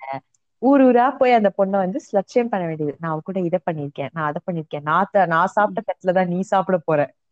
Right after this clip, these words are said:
Speaker 2: ம்.
Speaker 1: எனக்கு வெக்கமே இல்லாம
Speaker 2: ஐயோ.
Speaker 1: ரெஃபரன்ஸ்
Speaker 2: ம்.
Speaker 1: கொடுத்துட்டு போயிருக்கானுங்களே, இவனுங்களெல்லாம் என்ன
Speaker 2: ம்,
Speaker 1: பண்றது?
Speaker 2: ம், ம்.
Speaker 1: அது என்னங்க ரெஃபரன்ஸ்? அவன் சாப்பிட்டு
Speaker 2: ம்.
Speaker 1: கையை நல்லா வலிச்சு நக்குன பிளேட்ல தான் நீ சாப்பிட போறியா? வெக்கமே இல்லாம.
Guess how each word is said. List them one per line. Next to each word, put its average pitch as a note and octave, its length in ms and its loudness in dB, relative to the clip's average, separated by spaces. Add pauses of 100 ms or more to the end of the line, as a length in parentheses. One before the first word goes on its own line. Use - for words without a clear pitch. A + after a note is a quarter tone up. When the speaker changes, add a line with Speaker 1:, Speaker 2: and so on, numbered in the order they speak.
Speaker 2:
ம். F3 420 -10
Speaker 1:
எனக்கு F4+ 280 -4
வெக்கமே G#4 500 2
இல்லாம F4 240 4
Speaker 2:
ஐயோ. G#3+ 340 -2
Speaker 1:
ரெஃபரன்ஸ் - 420 0
Speaker 2:
ம். F3+ 40 -4
Speaker 1:
கொடுத்துட்டு G#3 320 -6
போயிருக்கானுங்களே, F3 680 2
இவனுங்களெல்லாம் G#3 520 2
என்ன F#3 160 2
Speaker 2:
ம், F#3 80 -2
Speaker 1:
பண்றது? F3 280 -2
Speaker 2:
ம், F3+ 260 -8 (140)
ம். G3+ 440 -4 (300)
Speaker 1:
அது G3 200 2
என்னங்க A#3+ 380 2
ரெஃபரன்ஸ்? E3+ 640 0 (340)
அவன் F3 200 0
சாப்பிட்டு G3 580 0
Speaker 2:
ம். F#3+ 160 -10
Speaker 1:
கையை A#3 360 4
நல்லா A#3+ 360 2
வலிச்சு A3+ 480 2
நக்குன C4 460 -2
பிளேட்ல G3+ 300 0
தான் A#3 140 0
நீ F#3 100 -2
சாப்பிட E3 400 -2
போறியா? - 560 -14
வெக்கமே D#4+ 680 2
இல்லாம. A#3+ 580 2